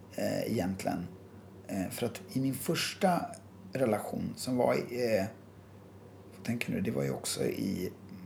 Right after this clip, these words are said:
Men det var typ i ungefär samma ålder som jag liksom lämnade min farsa då. Eh, så var det så att...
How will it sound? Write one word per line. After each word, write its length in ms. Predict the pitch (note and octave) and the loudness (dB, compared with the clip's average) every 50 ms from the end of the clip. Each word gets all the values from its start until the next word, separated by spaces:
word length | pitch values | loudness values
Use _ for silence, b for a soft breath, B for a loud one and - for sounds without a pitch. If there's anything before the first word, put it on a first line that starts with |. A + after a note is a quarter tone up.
| - - - - - - - - B B B B B B - - - | -14 -14 -14 -14 -14 -14 -14 -14 B B B B B B -14 -4 2
Men 140 | C3+ C#3+ C#3+ | 4 4 6
det 60 | D3+ | 8
var 120 | E3 E3 | 6 6
typ 400 | E3 - - D#3 D3+ C#3 C#3 - - | 6 4 0 2 2 0 0 -2 -2
i 160 | - B2 A#2 - | 2 2 2 4
ungefär 320 | A#2 A#2+ - - B2+ B2 | 2 0 0 0 -2 0
samma 240 | - - - - G2 | 0 0 2 2 2
ålder 220 | G2 G2 G2+ G#2+ | 2 2 0 -2
som 180 | G#2+ - - F#2 | -2 -4 -2 -2
jag 180 | F#2 F#2 G#2 - - - - | 0 0 -2 -2 -6 -12 -16
liksom 380 | - - - - - F#2+ F#2 - | -14 -14 -12 -8 -6 -6 -6 -4
lämnade 360 | - G2 F#2+ F#2 F#2 F#2 F2+ F2+ | -2 -2 0 0 0 0 0 -2
min 140 | F2+ F2+ | -2 -4
farsa 380 | F2+ - - - - - - - | -4 -6 -4 0 0 0 0 0
då. 180 | - E2 E2 - B B B B B B B B B B B B - - - | -2 -4 -4 -6 B B B B B B B B B B B B -16 -12 -8
Eh, 220 | - - E2 D#2+ - G2+ - - - - - - - - - - - - - - - - B B B B B B B B B | -6 -6 -4 -4 -6 -6 -10 -12 -16 -16 -16 -18 -18 -18 -18 -18 -18 -20 -20 -20 -20 -18 B B B B B B B B B
så 180 | - - G#2 | -4 0 4
var 120 | A#2 B2+ A#2+ | 6 6 6
det 80 | A#2+ | 6
så 120 | A2+ - G2+ | 4 4 2
att... 240 | A2+ A2+ - - | 0 0 -4 -10